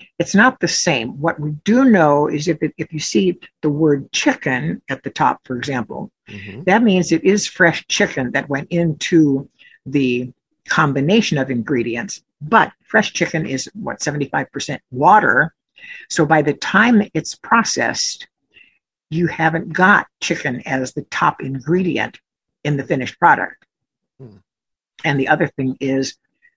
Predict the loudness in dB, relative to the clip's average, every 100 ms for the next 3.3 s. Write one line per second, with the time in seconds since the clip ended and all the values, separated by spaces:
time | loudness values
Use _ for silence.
0 | -4 2 2 2 -2 -4 -6 -4 2 4
1 | 4 2 0 -4 -6 0 4 4 0 -6
2 | -8 -4 -4 -4 -8 -2 -2 -2 -6 -6
3 | -6 -6